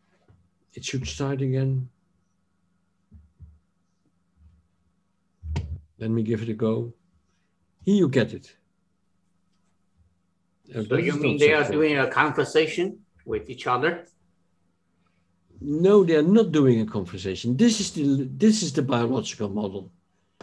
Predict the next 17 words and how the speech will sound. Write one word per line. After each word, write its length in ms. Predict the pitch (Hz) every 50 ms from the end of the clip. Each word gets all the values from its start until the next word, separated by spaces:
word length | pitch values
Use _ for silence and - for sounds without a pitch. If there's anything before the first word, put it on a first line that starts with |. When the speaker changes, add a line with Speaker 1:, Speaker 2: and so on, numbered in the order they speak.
| - _ _
Speaker 1:
This 220 | - 190 196 196 208
is 120 | 180 170
the 120 | 165 151 131
psychological 880 | - - 135 120 110 - 120 117 120 135 139 135 - 175 170 175 170 160
one 280 | 170 180 196 202 196 196 214
of 180 | 139 117 - -
the 200 | - 117 113 107 110
observer, 720 | 101 - - - 156 170 185 190 175 180 226 226 247 - _ _ _ _ _ _ _ _ _ _ _ _ _ _ -
and 160 | 117 123 127
this 220 | 190 202 196 -
is 140 | 190 170 -
the 80 | 165 135
sociological 800 | - - 147 135 135 - 107 95 92 87 - - - 95 87
one 180 | 85 85 85 - _ _ _ _ _ _ _ _ _ _ _ _ _ _ _ _ _ _ _ _ -
of 200 | - 123 117 95
Speaker 2:
Hmm. 60 | 90
Speaker 1:
the 260 | 120 117 113 107 110